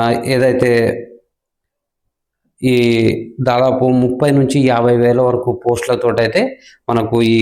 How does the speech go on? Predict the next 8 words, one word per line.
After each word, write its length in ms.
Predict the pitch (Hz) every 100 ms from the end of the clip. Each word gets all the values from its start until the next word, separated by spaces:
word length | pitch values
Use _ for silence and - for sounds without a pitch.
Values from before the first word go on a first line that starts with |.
| 113 101
జాబ్ 240 | 117 120
క్యాలెండర్ 420 | - 120 120 117 107
రాబోతుంది. 580 | 110 107 110 110 120 240 262 - _
కాబట్టి 260 | 127 147 127
దీనికి 240 | 147 143
సంబంధించి 520 | - 135 160 165 160 147
మనకు 380 | 139 135 131 135 107 - _ - 117
మేలో 380 | 120 156 175